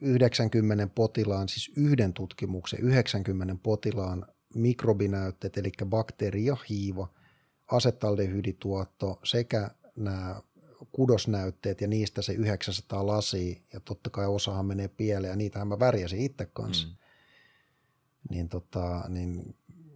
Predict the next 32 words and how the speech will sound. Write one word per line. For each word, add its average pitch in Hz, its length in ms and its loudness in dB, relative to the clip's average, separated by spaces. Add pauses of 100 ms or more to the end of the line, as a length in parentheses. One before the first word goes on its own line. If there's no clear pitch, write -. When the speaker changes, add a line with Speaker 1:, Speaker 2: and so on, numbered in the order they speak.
(920)
Speaker 1:
todella 117 340 6
iso 95 200 -4 (100)
työ, 95 180 -4
mut 104 180 -4
nyt 123 140 -4
kun 101 140 -10
se - 80 -6
on 139 120 -4
tehty, 127 360 -4
niin 104 300 -2 (1120)
sitä - 200 -8
ei 95 80 -2
Speaker 2:
Mm. 95 60 0
Speaker 1:
hirveästi 95 320 -2 (100)
tarvii 104 300 0
miettiä, 104 500 0
mut 113 220 -2 (220)
toisaalta 127 480 2
sit - 100 -4 (200)
totahan 120 400 0
toki 117 380 0 (220)
pohtinut 117 480 2
paljon, 110 340 4
että 104 300 -4
no 107 240 -2
mitäs 110 400 -2
nyt, 104 220 -4
että 98 360 -8 (1080)
jättäisikö 113 460 -2
tän 110 200 -4 (100)
kesken, 107 460 0
niin 104 200 -4